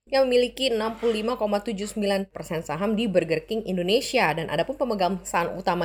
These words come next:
dari Burger King Indonesia ini adalah P T Mitra Adi Perkasa TBK atau mapi. Nah, penawaran yang ditawarkan ini adalah untuk memiliki saham mayoritas di Sari Burger Indonesia disertai dengan investasi langsung, di mana saat ini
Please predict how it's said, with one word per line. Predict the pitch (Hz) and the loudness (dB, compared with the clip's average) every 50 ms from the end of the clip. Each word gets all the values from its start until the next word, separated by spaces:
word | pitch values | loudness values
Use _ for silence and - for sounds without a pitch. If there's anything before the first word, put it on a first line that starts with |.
| 170 180 | 2 2
dari | 165 170 170 | 2 2 2
Burger | 170 160 170 165 156 | 2 2 2 0 -2
King | - - 165 160 | -2 -4 -4 0
Indonesia | 165 170 160 160 160 - 165 | 0 0 0 -2 -2 -2 0
ini | 160 202 240 | 0 2 4
adalah | 214 185 185 233 285 - _ _ _ _ _ _ _ | 4 6 6 4 4 0 _ _ _ _ _ _ _
P | - 196 196 196 - | 2 2 2 4 4
T | 240 254 254 | 2 4 4
Mitra | 233 202 - - 220 233 - - | 2 0 0 0 0 2 2 2
Adi | 185 185 185 214 226 226 _ _ _ _ _ | 2 0 0 -2 -4 -6 _ _ _ _ _
Perkasa | _ - - - - 156 160 175 - 196 160 - | _ -4 -4 -2 0 0 0 0 0 -2 -2 0
TBK | - 156 160 165 170 175 - 196 185 - | 0 0 0 0 -2 0 0 -2 0 0
atau | - 165 - - 160 165 170 160 - | 0 -2 -2 0 0 0 0 -2 -2
mapi. | 185 202 202 175 160 - - - 151 - - - _ _ _ _ _ _ _ _ _ - - | 0 0 2 2 0 0 -2 -6 -10 -10 -12 -16 _ _ _ _ _ _ _ _ _ 4 6
Nah, | 440 269 254 | 8 8 8
penawaran | 247 254 269 269 277 277 277 277 277 | 6 4 4 6 6 6 4 4 2
yang | 269 269 | 2 2
ditawarkan | 269 277 269 262 254 - 262 254 | 2 2 2 2 2 0 0 -2
ini | 277 285 294 | 0 2 2
adalah | 277 254 220 226 233 247 254 - | 2 4 4 4 4 4 2 2
untuk | 254 240 240 262 262 254 247 | 0 0 0 0 0 2 2
memiliki | 233 233 226 226 226 240 254 233 | 2 2 2 2 0 0 -2 0
saham | - 240 220 220 | 0 0 0 2
mayoritas | 220 214 208 208 202 190 196 226 220 - | 2 4 4 4 4 4 2 0 0 -2
di | 202 202 | -4 -4
Sari | 196 - 220 202 214 185 | 0 2 2 2 4 4
Burger | 196 196 185 196 185 | 4 4 4 2 2
Indonesia | 185 196 190 190 185 180 180 - 185 196 247 | 2 2 2 2 2 2 2 2 2 4 4
disertai | 240 233 - 220 202 - 208 208 208 190 | 2 0 -2 -2 0 2 2 4 4 4
dengan | 196 | 2
investasi | - - 202 185 - 190 190 - 202 190 - 208 196 | 0 0 -2 -2 -2 -4 -4 -4 -6 -6 -4 -2 0
langsung, | 196 180 175 180 165 - 269 370 415 392 320 | 0 0 0 -2 -2 -2 -2 -2 -2 -2 -2
di | 214 190 | -2 0
mana | 170 156 160 170 180 | 2 2 2 2 2
saat | - - 185 202 - - | 0 0 0 0 0 2
ini | 202 247 269 294 359 - | 2 2 4 2 0 -2